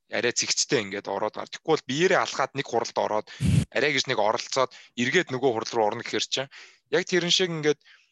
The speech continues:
дандаа хаана юу болж ийн гэж толгойч ажиллаад ах юм бол чи суугаад найзуудтайгаа нэг айтайхан вино уугаад чин сэтгэлээсээ ярилцах боломж байхгүй. Тэгээд нэг бид нар чинь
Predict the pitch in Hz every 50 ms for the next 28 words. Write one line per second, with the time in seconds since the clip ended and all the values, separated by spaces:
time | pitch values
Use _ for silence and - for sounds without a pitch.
0 | _ _ _ _ _ _ _ _ - 117 135 170 175 196 180 - 151 160 165 165
1 | 151 143 151 147 139 120 113 - - - 135 117 107 110 - - - 113 110 120
2 | 127 - - 123 110 107 - - - 127 117 - 113 - - 110 104 104 101 104
3 | 107 - - - _ _ - - - 123 110 - - - 131 131 143 131 - -
4 | 110 113 120 - - 123 - - - - 113 101 104 101 101 101 95 98 95 -
5 | - - 117 - 113 104 98 101 101 104 104 104 98 95 95 95 90 95 98 95
6 | _ _ _ _ _ _ _ - - - 127 - - - 110 - 107 104 - 110
7 | 104 101 101 107 110 - - - - - 101 92 - 101 98 - - - - 98
8 | 101 - - - - - - _ _ _ _ _ _ _ _ _ _ _ _ -
9 | 110 110 - - 110 104 90 - 117 - - 143 - - - - 160 147 123